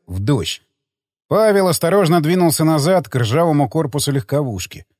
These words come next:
Он без труда оторвал передний бампер, вернулся и протянул его Артему. «Блин, ты бы еще всю машину принес». «Слышь», фыркнул Павел, — «иди и сам бери, что тебе нужно, зануда?»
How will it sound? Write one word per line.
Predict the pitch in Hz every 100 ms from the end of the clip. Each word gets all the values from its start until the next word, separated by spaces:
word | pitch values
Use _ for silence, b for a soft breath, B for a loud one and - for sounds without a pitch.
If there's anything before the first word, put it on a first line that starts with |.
| _ _ -
Он | 190 214
без | 208
труда | 202 196 202 202
оторвал | 170 170 196 156
передний | 151 165 143 151
бампер, | 120 135 196 151 170 110
вернулся | 120 139 196 165 151
и |
протянул | 113 117 110 135 160
его | 135 135 147
Артему. | - 123 92 76 - _ _ _ _ -
«Блин, | 117 151 117 -
ты | 170
бы | 185
еще | 165 185
всю | - 185
машину | 185 - 139 98
принес». | 123 117 90 - _ _ _ _
«Слышь», | - 190 277 - - _ _ _ _ 120
фыркнул | 110 110 107
Павел, — | 95 98 80 78 _ -
«иди | 175 233 262
и |
сам | 180 226 185
бери, | 160 143
что | - 226
тебе | 208 214
нужно, | 170 151 117 110 92 -
зануда?» | 107 185 165 127 98 82